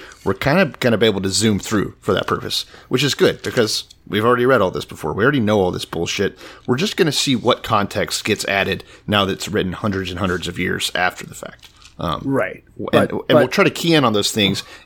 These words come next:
Speaker 1: and, and ask why, right?
Speaker 2: Yeah, I, I mean, it's kind of a, I, I, I think, and, w-, and we'll get into this, especially when we get to the recap, but I think when you're reading Kings, and it's like,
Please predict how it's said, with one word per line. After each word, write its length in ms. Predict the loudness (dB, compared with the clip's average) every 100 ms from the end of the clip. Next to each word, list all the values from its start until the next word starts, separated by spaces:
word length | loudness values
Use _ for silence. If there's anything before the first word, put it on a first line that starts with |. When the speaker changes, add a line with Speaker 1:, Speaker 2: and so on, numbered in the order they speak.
| 0
Speaker 1:
and, 160 | 2 2
and 100 | 0
ask 220 | -2 -4
why, 400 | -2 0 0 -4 _ _
right? 240 | -8 -6 -6 _ _ _ _ _ _ _ _ _ -20 -20 -20 -4
Speaker 2:
Yeah, 220 | 4 4 4
I, 180 | -2 4
I 40 |
mean, 120 | 6
it's 120 | 6 4
kind 260 | 4 6
of 100 | 8
a, 220 | 8 8 8
I, 80 | 4
I, 240 | 4 0 2
I 60 | 0
think, 440 | 4 2 0 -14 _ _ _ _ _
and, 140 | -2 0
w-, 140 | 2
and 120 | 4
we'll 80 | 6
get 140 | 6
into 160 | 6 6
this, 140 | 4
especially 360 | 4 2 2 2
when 60 | -2
we 60 |
get 100 | -4 -4
to 60 |
the 80 | -6
recap, 540 | -4 -6 -6 -8 -8 -10 -20 -20 -20 2
but 100 | 4
I 60 | 4
think 380 | 4 0 0 -14 -16
when 240 | 0 4
you're 140 | 6 6
reading 360 | 4 4 4
Kings, 880 | 2 2 4 6 2 -4 -6 -8 -12 -16 -20 -20 _ 2
and 180 | 4 6
it's 160 | 4
like, 320 | 4 2 0